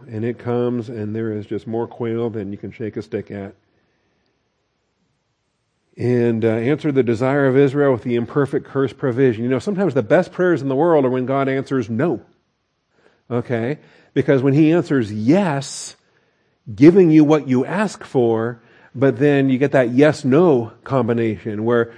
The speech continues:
yes, you get what you asked for, but no, the, uh, the desire is not met because God's not rewarding your carnal desire. He's actually highlighting what your carnal desire is and why it's wrong. So he gives you what you want, but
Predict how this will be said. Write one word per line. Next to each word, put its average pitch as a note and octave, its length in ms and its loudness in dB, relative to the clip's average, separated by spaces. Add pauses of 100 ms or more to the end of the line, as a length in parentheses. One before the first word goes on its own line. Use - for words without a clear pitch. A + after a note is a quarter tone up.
(240)
yes, D3 480 4
you C#3+ 80 -2
get C#3+ 200 4
what C#3 80 -2
you C3+ 180 2
asked E3 300 2
for, C3 240 2
but A#2+ 180 -2
no, B2+ 800 2 (340)
the, B2 340 0
uh, A#2 60 0
the A2+ 120 -2
desire C3 520 0
is A#2 140 0
not A2+ 240 -6
met A2+ 380 -8
because A#2+ 500 -2
God's A#2+ 540 -4
not A#2+ 360 -2
rewarding C3 800 0
your G#2+ 100 -4
carnal D3+ 440 0
desire. G#2 640 -6 (720)
He's A#2+ 200 -2
actually C3 380 -2
highlighting B2 520 0
what B2+ 100 -4
your A2 100 -4
carnal C3 380 -2
desire A#2 420 -2
is D3+ 180 2
and A#2 160 -4
why A#2 180 -2
it's G#2 180 -10
wrong. - 420 -10 (540)
So C3+ 100 -4
he A#2+ 140 2
gives D3 280 8
you C3+ 120 2
what C3 120 2
you A#2 140 -2
want, B2 420 0
but A#2+ 200 -2